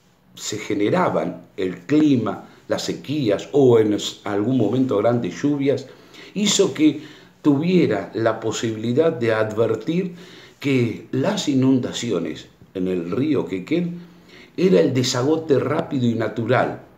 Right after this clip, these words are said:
y por eso generaba una posibilidad concreta de crecimiento.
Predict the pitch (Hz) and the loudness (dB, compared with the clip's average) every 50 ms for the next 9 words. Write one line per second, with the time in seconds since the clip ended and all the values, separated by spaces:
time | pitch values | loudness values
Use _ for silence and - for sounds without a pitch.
0 | - - - 185 185 175 - 175 139 123 101 85 - - 101 92 - - - - | -20 -10 -6 -6 -6 0 0 2 2 2 2 0 -2 -4 -4 -4 -4 -10 -18 -20
1 | - - - - - - - - 131 123 127 131 135 147 156 156 156 143 135 127 | -20 -20 -20 -20 -20 -16 -2 0 2 2 4 2 2 0 0 2 2 2 2 2
2 | 117 117 117 104 107 101 98 - - - - 143 139 131 131 - - 123 117 117 | 2 2 2 0 0 -4 -4 -8 -12 -10 -2 0 0 0 0 0 0 0 0 0
3 | 117 113 117 123 147 165 165 165 - - 120 117 110 104 - 147 156 156 - 123 | -2 -2 0 0 2 2 0 -4 -2 -4 -2 -2 -2 -2 0 0 0 0 0 0
4 | 107 101 95 90 95 92 90 - - 85 82 78 71 65 62 60 - - | 0 0 -2 0 -4 -4 -4 -4 -6 -4 -4 -4 -4 -6 -8 -12 -14 -18